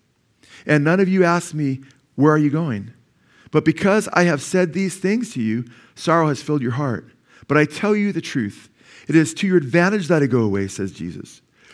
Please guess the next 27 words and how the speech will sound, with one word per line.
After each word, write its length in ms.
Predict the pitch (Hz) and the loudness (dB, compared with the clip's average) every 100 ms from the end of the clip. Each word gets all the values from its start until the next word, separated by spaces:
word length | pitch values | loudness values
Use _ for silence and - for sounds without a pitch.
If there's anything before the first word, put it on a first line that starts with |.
| - | -6
"For 100 | - | 0
if 120 | 170 | 2
I 100 | 165 | 2
do 100 | 139 | 2
not 240 | 160 208 214 | 2 2 2
go 120 | 175 | 2
away, 340 | 143 139 143 - - - | 4 4 2 -4 -14 -8
the 80 | |
helper 720 | 127 196 233 226 110 131 170 - _ _ _ _ _ _ _ _ _ _ _ _ _ _ _ _ _ _ 127 | -6 -2 -2 -2 -2 -2 -6 -14 _ _ _ _ _ _ _ _ _ _ _ _ _ _ _ _ _ _ -2
will 100 | 135 | 0
not 220 | 147 - | 0 -2
come 240 | 156 160 | -4 -4
to 80 | 117 | -6
you. 180 | 101 101 _ _ _ _ | -10 -12 _ _ _ _
But 120 | 151 | -2
if 120 | 147 | 0
I 120 | 160 151 | 0 2
go, 440 | 180 180 143 143 | 2 2 2 0
I 80 | 143 | -2
will 120 | 131 | -2
send 300 | 131 165 175 | -4 -2 -2
him 140 | 170 156 | -2 -4
to 140 | 185 | -4
you. 360 | 175 120 110 113 - - | -2 0 -2 -6 -16 -10
And 220 | - 156 156 | -2 0 0
he," 720 | - 214 139 135 165 - - _ - | 0 2 4 2 0 -4 -20 _ -6
okay, 300 | 120 143 | -4 -4